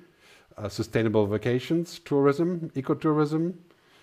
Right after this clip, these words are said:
I think this is where we had it, like, really quick. And, and in Europe, we're using the covid crisis to think about this, how we can actually address climate change. Many countries, it's the opposite. Brazil or India,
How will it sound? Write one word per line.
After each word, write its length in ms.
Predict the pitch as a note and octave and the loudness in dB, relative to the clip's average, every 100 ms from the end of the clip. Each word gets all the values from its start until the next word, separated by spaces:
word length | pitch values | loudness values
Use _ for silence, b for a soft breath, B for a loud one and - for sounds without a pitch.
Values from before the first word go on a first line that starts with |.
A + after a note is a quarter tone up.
| b | b
I 80 | A2+ | -8
think 240 | - B2 | -4 -2
this 120 | A#2 A2+ | -2 -4
is 80 | |
where 120 | G#2 G#2 | -2 0
we 140 | G2+ | 0
had 200 | G#2 G2+ | 0 -2
it, 180 | F#2+ F2+ | -2 -4
like, 180 | F2+ F2+ | -6 -8
really 680 | G#2+ G2 G#2+ G#2+ G#2+ G2 F2+ | -12 -10 -8 -4 -4 -4 -8
quick. 280 | - A2 G2+ | -4 -4 -2
And, 160 | F#2+ - | -6 -4
and 140 | A2 | -4
in 100 | A#2+ | -2
Europe, 480 | A#2 C#3+ F3+ C3 - - b b b | 2 6 8 6 2 -18 b b b
we're 60 | B2 | 2
using 280 | A#2+ C#3 C3 | 2 2 2
the 80 | A2+ | 0
covid 360 | - A2+ A2 | 2 2 0
crisis 340 | - G#2+ G#2+ G#2 | 0 -2 -2 -8
to 100 | G#2 | -6
think 260 | - B3 | -6 -4
about 300 | - F#2 F2 | -4 -4 -6
this, 300 | F2 E2+ - _ _ _ _ _ _ | -8 -12 -16 _ _ _ _ _ _
how 220 | - A2 | 2 4
we 100 | A2 | 4
can 160 | A2 G#2 | 2 -2
actually 480 | G2+ - G2+ F#2 G#2+ | -4 -4 -6 -4 -6
address 380 | F#2 G2 F#2 | -4 -4 -4
climate 380 | - G2 E2 F2 | -6 -6 -6 -8
change. 340 | - D#2+ F2 - b - | -10 -14 -14 -20 b -2
Many 180 | A2 F3 | 0 0
countries, 420 | F#3 E3+ E3+ D3 | 2 2 2 0
it's 140 | C#3+ | 2
the 120 | D#3 C#3+ | 4 2
opposite. 500 | - A3+ - E2 - | 2 -4 -4 -6 -6
Brazil 300 | F#2 G2+ G2+ | -2 0 0
or 80 | |
India, 460 | F#2 A#2+ D3 D3+ D#3 | 0 0 4 4 4